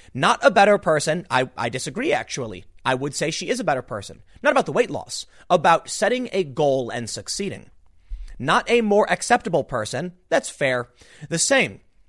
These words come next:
The growth is on the inside. She is a strong, brilliant, talented woman. She always was.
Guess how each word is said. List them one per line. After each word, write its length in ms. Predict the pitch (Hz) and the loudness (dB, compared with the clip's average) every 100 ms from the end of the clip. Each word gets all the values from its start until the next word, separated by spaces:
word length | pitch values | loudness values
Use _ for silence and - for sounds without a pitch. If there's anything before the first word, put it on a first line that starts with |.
| - - - | -20 -12 -2
The 100 | 180 | 0
growth 400 | 156 214 269 - | 6 6 6 -2
is 180 | 240 - | -2 0
on 180 | 185 190 | 0 0
the 140 | 190 | -4
inside. 540 | 156 147 - 120 98 - _ | -6 -8 -6 -4 -6 -10 _
She 180 | - 175 | -6 -2
is 140 | 175 | 0
a 80 | 147 | -2
strong, 540 | 113 - 165 175 185 127 | -6 -4 0 2 0 0
brilliant, 380 | 147 151 143 | -2 -2 -4
talented 360 | - 139 143 127 | -8 -8 -8 -6
woman. 240 | 120 90 - _ | -8 -8 -18 _
She 200 | - 170 | -12 -6
always 440 | 156 220 233 220 - | 4 4 4 0 0
was. 420 | 175 113 - - | -4 -4 -8 -16